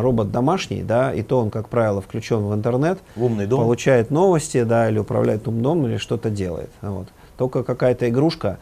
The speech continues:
Speaker 1: совсем уж, она сама по себе может двигаться. Вот детский луноход какой-то, да?
Speaker 2: Да. <laughs> Ну да.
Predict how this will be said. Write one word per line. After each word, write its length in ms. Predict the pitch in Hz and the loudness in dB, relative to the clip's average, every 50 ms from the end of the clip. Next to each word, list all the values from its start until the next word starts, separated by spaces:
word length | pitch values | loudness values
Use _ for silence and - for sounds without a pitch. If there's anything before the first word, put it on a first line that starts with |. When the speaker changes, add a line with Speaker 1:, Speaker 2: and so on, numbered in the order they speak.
| - - - | -16 -20 -14
Speaker 1:
совсем 400 | - - 98 - - - 104 95 | -8 -6 -6 -6 -4 -4 -4 -4
уж, 180 | 95 90 - - - - - - - - | -4 -8 -10 -14 -18 -20 -20 -20 -18 -10
она 320 | - 101 101 107 107 107 95 | -4 -2 -2 0 0 0 -2
сама 260 | - - 110 107 101 | -2 -2 -2 -2 -2
по 100 | 87 113 | -4 -4
себе 360 | - - 110 95 95 95 92 | -4 -4 -4 -2 -2 -4 -4
может 340 | 87 90 90 87 92 92 95 | -4 -6 -6 -6 -8 -8 -8
двигаться. 400 | 95 92 90 - - - - 92 | -8 -8 -8 -10 -10 -12 -10 -10
Вот 80 | 92 92 | -6 -4
детский 320 | 101 107 101 - - 101 | -2 -4 -4 -4 -4 -4
луноход 480 | 95 98 104 101 104 101 - 101 95 - | -2 0 0 -2 -2 -4 -4 -8 -8 -8
какой-то, 400 | - 101 - - 95 101 - - | -10 -14 -12 -12 -12 -12 -10 -6
да? 80 | 95 | -4
Speaker 2:
Да. 520 | 101 95 92 - - - - - - - 110 | -4 -4 -4 -6 -12 -20 -18 -10 -8 -6 -6
<laughs> 20 | - | -4
Ну 120 | 107 113 | -2 -2
да. 180 | 117 101 98 | 0 0 0